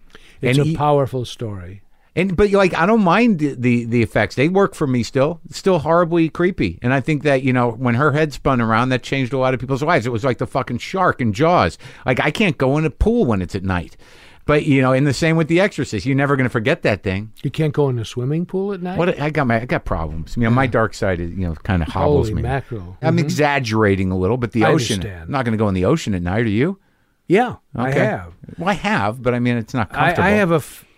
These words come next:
Speaker 1: I have a kind of, uh, sleepwalker's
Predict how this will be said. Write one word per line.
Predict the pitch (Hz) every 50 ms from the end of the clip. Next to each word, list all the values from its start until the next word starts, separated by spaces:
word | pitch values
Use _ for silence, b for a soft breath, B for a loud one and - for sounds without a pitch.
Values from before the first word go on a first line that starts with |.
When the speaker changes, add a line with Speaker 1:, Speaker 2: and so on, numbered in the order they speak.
| _ _ _ -
Speaker 1:
I | 139 160 170
have | 170 170 165 170 165 151 - _ _ _ _ _ -
a | 120 113
kind | - - - 143 165 175 165 156 139
of, | 135 127 117 104 - - - _ _ _ _ _ _ _ _ _ _ _ _ _ _ _ _ _ _ _ -
uh, | 139 123 - _ -
sleepwalker's | - - - - - 170 180 208 202 - - 170 170 165 160 - - 151 147 143 135 123 117 - -